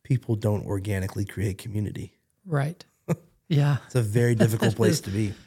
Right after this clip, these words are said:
Speaker 2: Yeah. And that's a good way of looking at it. I do think, you know, we live in a world and a,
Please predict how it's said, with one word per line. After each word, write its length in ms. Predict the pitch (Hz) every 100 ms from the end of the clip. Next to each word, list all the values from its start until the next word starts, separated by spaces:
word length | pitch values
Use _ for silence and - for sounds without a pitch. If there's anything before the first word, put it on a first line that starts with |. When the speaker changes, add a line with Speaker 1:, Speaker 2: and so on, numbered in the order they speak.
| _
Speaker 2:
Yeah. 380 | 151 151 143 127 -
And 100 | 170
that's 220 | 170 180 - _ _ -
a 80 | 165
good 220 | 156 143
way 160 | 143
of 100 | 143
looking 300 | 143 139 151
at 160 | 147 165
it. 100 | - _ _ _ _ _ _
I 80 | 175
do 180 | 160 175
think, 280 | - 160 156
you 140 | 175
know, 100 | 156
we 100 | 143
live 200 | 147 151
in 80 | 147
a 40 | 143
world 360 | 143 147 156
and 100 | 160
a, 240 | 160 151